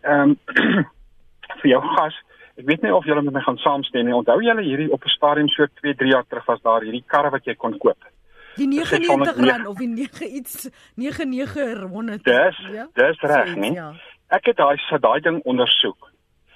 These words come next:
Speaker 1: Ek was by die plek gewees en weet jy, ek vra ek vir hulle, "Maar hoe kry julle dit reg om 'n kar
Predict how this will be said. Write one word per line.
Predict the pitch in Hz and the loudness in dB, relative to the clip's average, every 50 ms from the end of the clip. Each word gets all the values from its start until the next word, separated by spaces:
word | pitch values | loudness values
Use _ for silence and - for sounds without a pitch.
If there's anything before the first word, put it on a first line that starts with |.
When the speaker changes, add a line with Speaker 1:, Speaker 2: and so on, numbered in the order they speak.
| _ _ - | _ _ -10
Speaker 1:
Ek | 127 - | -4 0
was | 151 143 - | 0 -2 0
by | - 135 156 | 0 -2 -2
die | 208 170 | -2 -4
plek | - 185 170 - - | 0 0 0 0 0
gewees | - 160 120 - 107 107 110 117 - - - | -4 -6 -4 -2 2 2 2 2 0 -4 0
en | 135 127 | 0 2
weet | 113 135 160 - | 2 0 0 2
jy, | 190 190 220 - _ _ _ _ _ - | 2 0 0 0 _ _ _ _ _ -12
ek | - - | -10 -2
vra | - 175 170 180 | 0 2 2 2
ek | - | 0
vir | - 196 | -2 -2
hulle, | 180 | 0
"Maar | 170 135 120 143 | 2 0 0 -2
hoe | 160 | -4
kry | - - - 262 254 | -2 0 0 0 0
julle | 247 226 220 | -2 -2 -2
dit | 196 180 - | -4 -2 0
reg | 117 117 120 - | 0 0 0 -2
om | - - 135 - | -6 -4 -4 -4
'n | - - | -4 0
kar | - 208 160 143 143 - | 0 0 0 0 -2 -6